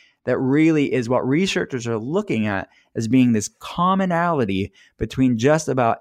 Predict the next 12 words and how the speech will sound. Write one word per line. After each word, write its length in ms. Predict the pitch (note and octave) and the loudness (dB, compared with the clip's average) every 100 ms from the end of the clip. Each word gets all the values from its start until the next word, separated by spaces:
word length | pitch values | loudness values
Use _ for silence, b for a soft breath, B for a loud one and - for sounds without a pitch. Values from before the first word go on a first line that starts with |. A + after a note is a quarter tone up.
| - | 0
every 440 | C3+ C3+ B2 B2+ | 2 2 2 0
health 280 | A#2 A2+ A2+ | 2 0 -2
problem 440 | B2 A2 A2 G#2 - | 0 2 2 -2 -4
under 280 | A#2 A#2+ A#2 | -2 2 2
the 120 | G#2 | 0
sun. 420 | G#2 - G#2+ D#2 - b b b | -4 -4 -4 -4 -10 b b b
When 120 | - A#2 | -2 2
you 120 | C#3+ | 4
look 240 | D3 C#3 | 2 4
at 280 | A#2+ A2 - _ _ F#2+ | 2 2 -2 _ _ 0
autoimmune 520 | A2+ B2+ C3+ D3 D3+ | 2 4 2 2 2
conditions, 680 | C3 A2 G#2 E2+ F2 - | 2 2 0 -4 -8 -10